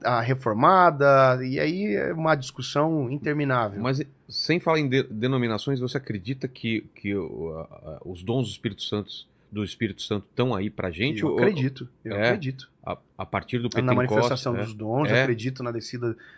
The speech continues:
Speaker 2: Porque
Speaker 1: Espírito
Speaker 2: tem,
Speaker 1: Santo em
Speaker 2: tem pastor
Speaker 1: Pentecoste.
Speaker 2: que não acredita, né? Que
Speaker 1: É, a
Speaker 2: dependendo
Speaker 1: teologia
Speaker 2: da linha
Speaker 1: não faz a, não deixa acreditar. Não acredita, tem, é, teologias que não acreditam no, na, na língua estranha, não
Speaker 2: É.
Speaker 1: acreditam no espírito de profecia, ah, de revelação. Então é a questão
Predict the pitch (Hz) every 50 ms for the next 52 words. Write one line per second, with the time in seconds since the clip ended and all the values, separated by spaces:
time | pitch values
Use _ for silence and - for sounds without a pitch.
0 | - _ - 120 117 139 131 151 151 147 131 143 139 131 131 113 - 135 127 120
1 | 107 - - 120 135 143 160 220 160 - 151 135 147 139 131 120 120 165 151 135
2 | 131 135 123 131 - 107 98 104 110 117 - - - 107 - - 208 165 135 -
3 | 143 127 131 135 131 123 127 131 139 143 151 160 170 170 170 175 131 135 139 143
4 | 143 139 143 143 139 - 139 139 135 147 139 131 139 143 135 131 127 - 147 131
5 | 147 147 156 151 - - 127 101 - - - - - _ _ - 147 143 135 131
6 | 139 127 123 135 131 - 131 - 135 123 117 107 104 - - _ _ _ - 117
7 | 113 - 139 131 123 113 120 110 - 127 127 120 - 123 113 117 127 131 131 120
8 | 113 113 117 110 - 113 117 110 110 107 110 110 110 101 85 107 110 113 110 107
9 | 110 - - - 160 175 185 180 170 156 147 139 131 - 104 101 95 - 127 120
10 | 131 131 131 120 113 107 - - 139 127 117 120 110 - - 107 - - 107 -
11 | - - - 170 175 170 160 147 139 127 120 113 - - - - - - _ _
12 | _ 135 120 117 117 117 113 113 113 110 107 117 120 120 117 113 101 101 - -
13 | - 151 160 170 160 147 135 127 - - _ _ _ _ _ _ - 139 147 160
14 | 175 175 170 165 165 160 160 156 160 - 156 131 - - 151 160 170 175 165